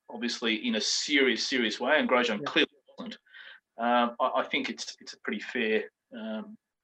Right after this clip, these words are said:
Speaker 1: fair thing to show. And look, it, it, you know, this sport, a big part of this sport and a big part of the appeal of this sport is that danger side of it.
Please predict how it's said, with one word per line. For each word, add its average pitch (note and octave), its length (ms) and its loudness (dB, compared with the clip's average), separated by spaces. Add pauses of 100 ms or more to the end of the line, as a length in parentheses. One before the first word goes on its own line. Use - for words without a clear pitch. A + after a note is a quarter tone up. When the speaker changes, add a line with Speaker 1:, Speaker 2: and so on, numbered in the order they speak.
(140)
Speaker 1:
fair A2+ 160 -4
thing A2 160 -8
to G#2 80 -10
show. A#2+ 240 0
And C3 320 2 (1200)
look, D3 200 2
it, - 180 -4
it, C3 140 -6 (160)
you C#3 80 0
know, B2+ 160 4
this D3 180 0
sport, C#3+ 420 4 (1800)
a C3+ 160 0 (160)
big E3 280 -4
part D#3 280 4
of C#3+ 60 4
this C3+ 140 2
sport D3 320 4
and B2 100 2
a - 20 -2
big C#3 260 -4
part C#3 180 4
of C3+ 60 6
the C3 80 2
appeal C#3+ 240 6
of C#3 60 6
this C3+ 140 0
sport C#3+ 380 0
is C3+ 180 -4
that - 300 2
danger D#3 340 2
side - 320 -2
of G#2 80 -2
it. - 80 -12